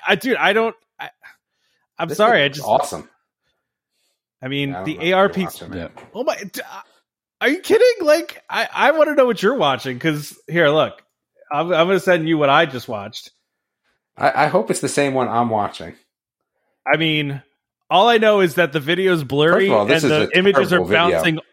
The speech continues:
Speaker 1: all over the place. Yeah.
Speaker 2: Why would you watch this video? This is terrible. Here, I'm gonna
Speaker 3: That's
Speaker 2: send
Speaker 1: Literally
Speaker 2: you
Speaker 1: the
Speaker 2: video
Speaker 1: first result
Speaker 3: online.
Speaker 1: that came up. Literally the
Speaker 3: Somebody
Speaker 1: first
Speaker 3: not using a stabilizer
Speaker 2: Yeah, that's
Speaker 3: trying to
Speaker 2: terrible,
Speaker 3: film.
Speaker 2: right, Trevor?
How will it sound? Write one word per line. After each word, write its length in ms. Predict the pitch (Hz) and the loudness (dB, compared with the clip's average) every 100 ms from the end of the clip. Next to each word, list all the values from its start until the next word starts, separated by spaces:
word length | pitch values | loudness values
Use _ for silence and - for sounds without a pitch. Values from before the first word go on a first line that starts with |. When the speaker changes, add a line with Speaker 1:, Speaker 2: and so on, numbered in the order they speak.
| - | 0
Speaker 1:
all 300 | 156 160 156 | 4 4 4
over 180 | 151 127 | 0 -2
the 80 | 117 | -4
place. 420 | 120 104 127 - _ _ _ _ _ _ | -4 -6 -8 -14 _ _ _ _ _ _
Yeah. 240 | 135 101 104 _ _ _ _ _ _ _ - | -4 -4 -10 _ _ _ _ _ _ _ -12
Speaker 2:
Why 260 | 113 143 | 0 0
would 200 | 208 240 | 2 -2
you 60 | 185 | 0
watch 260 | 170 160 - | 0 0 -2
this 200 | 175 - | -4 -2
video? 320 | 185 180 - | -6 -6 -2
This 180 | 120 147 | -2 -2
is 100 | 139 | 0
terrible. 380 | 151 113 85 | 2 2 0
Here, 140 | 90 104 | -4 -2
I'm 80 | 110 | 0
gonna 80 | 120 | 0
Speaker 3:
That's 140 | 143 | 0
Speaker 2:
send 120 | - | 2
Speaker 1:
Literally 260 | - - - | 4 4 4
Speaker 2:
you 60 | |
Speaker 1:
the 60 | 180 | 4
Speaker 2:
video 140 | 123 | 4
Speaker 1:
first 120 | 160 - | 4 2
result 180 | - 151 | 2 2
Speaker 3:
online. 140 | 127 | 2
Speaker 1:
that 60 | - | 0
came 180 | 147 127 | 0 0
up. 200 | 113 - - | -2 -6 -14
Literally 420 | 151 165 170 165 | 0 4 4 2
the 80 | 151 | 2
Speaker 3:
Somebody 240 | 208 226 | 0 2
Speaker 1:
first 40 | 202 | 2
Speaker 3:
not 160 | 165 | 2
using 260 | 143 143 143 | 2 0 0
a 60 | 117 | 2
stabilizer 1200 | - - 110 107 104 87 85 82 87 85 82 - - | 0 2 0 2 0 -2 -4 -6 -6 -8 -8 -12 -4
Speaker 2:
Yeah, 260 | 156 208 | 2 2
that's 40 | 139 | 2
Speaker 3:
trying 240 | 110 101 | 0 -2
to 80 | 92 | -2
Speaker 2:
terrible, 300 | - 113 104 | -2 0 0
Speaker 3:
film. 80 | 101 | 2
Speaker 2:
right, 200 | 117 - | 2 0
Trevor? 480 | - 185 226 180 | 0 0 0 -2